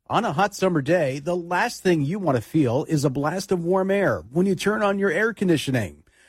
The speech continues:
A malfunctioning A C system will leave you uncomfortably shifting in your seat, not to mention it can affect the safety and performance of your entire vehicle and your productivity.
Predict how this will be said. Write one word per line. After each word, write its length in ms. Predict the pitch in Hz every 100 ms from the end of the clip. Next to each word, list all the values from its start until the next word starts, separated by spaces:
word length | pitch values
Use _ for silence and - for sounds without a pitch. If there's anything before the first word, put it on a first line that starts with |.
| _ -
A 80 |
malfunctioning 840 | 110 120 156 156 160 151 147 131 131
A 120 | 143
C 220 | - 180
system 480 | 190 131 110 143 156
will 120 | 135
leave 200 | 151 190
you 140 | 151 160
uncomfortably 680 | 220 247 226 220 190 175 151
shifting 480 | - 185 - 156
in 80 | 151
your 140 | 127 107
seat, 400 | - 127 80 - -
not 300 | 117 131 143
to 80 | 120
mention 440 | 139 160 120 123
it 100 | 110
can 100 | -
affect 360 | 110 - 156 202
the 80 | 139
safety 500 | - 147 196 233 -
and 240 | 135 175 220
performance 480 | 220 143 131 175 165
of 120 | 160
your 120 | 180
entire 360 | 175 180 196 185
vehicle 600 | 214 214 190 123 - - _ _
and 380 | - 151 196 214
your 240 | 143 165 175
productivity. 920 | 160 151 151 - 147 117 107 78